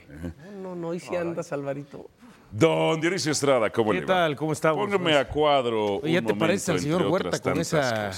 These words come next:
Speaker 1: cosas.
Speaker 3: carpeta y eso, ¿eh?
Speaker 1: Gracias, gracias. No, perdón, este, tomé, tengo una, no un posgrado, pero tengo un curso importante en archivonomía, porque yo no soy periodista, pero periodista que no tiene archivo, pues vale absolutamente.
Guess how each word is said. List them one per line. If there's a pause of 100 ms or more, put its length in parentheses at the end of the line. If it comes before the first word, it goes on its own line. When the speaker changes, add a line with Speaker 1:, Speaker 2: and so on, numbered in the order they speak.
Speaker 1:
cosas. (380)
Speaker 3:
carpeta
y
eso,
¿eh? (760)
Speaker 1:
Gracias,
gracias.
No,
perdón,
este,
tomé,
tengo
una, (200)
no
un
posgrado,
pero
tengo
un
curso
importante
en
archivonomía,
porque (480)
yo
no
soy
periodista,
pero
periodista
que
no
tiene
archivo, (280)
pues
vale
absolutamente.